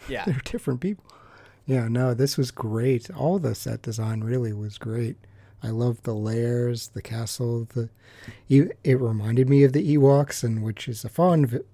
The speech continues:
Speaker 2: memory for me, the f-, the forest village, which would have taken some time to set up.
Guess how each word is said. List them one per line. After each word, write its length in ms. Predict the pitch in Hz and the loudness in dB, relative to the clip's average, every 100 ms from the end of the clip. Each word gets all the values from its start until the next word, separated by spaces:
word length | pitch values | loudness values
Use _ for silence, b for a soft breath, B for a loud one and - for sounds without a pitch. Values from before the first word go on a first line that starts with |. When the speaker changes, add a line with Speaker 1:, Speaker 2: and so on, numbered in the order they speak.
| - | -6
Speaker 2:
memory 440 | 131 123 117 113 | 0 2 0 -2
for 180 | 104 127 | -4 -2
me, 260 | 120 117 113 | 0 0 -4
the 120 | 117 | -6
f-, 160 | - - _ - | -10 -18 _ -12
the 160 | 135 117 | -6 -4
forest 480 | - 120 117 - | 0 0 0 -4
village, 560 | 110 120 120 117 120 - | -4 -2 0 0 -4 -6
which 240 | 117 - - - | -6 -8 -14 -2
would 100 | 247 | 0
have 140 | 233 | 0
taken 280 | - 147 139 | -2 -2 -2
some 140 | 123 | -4
time 240 | 107 123 135 | -6 -4 -4
to 80 | 110 | -6
set 220 | - 117 | -8 -6
up. 300 | 139 123 - | -4 -6 -10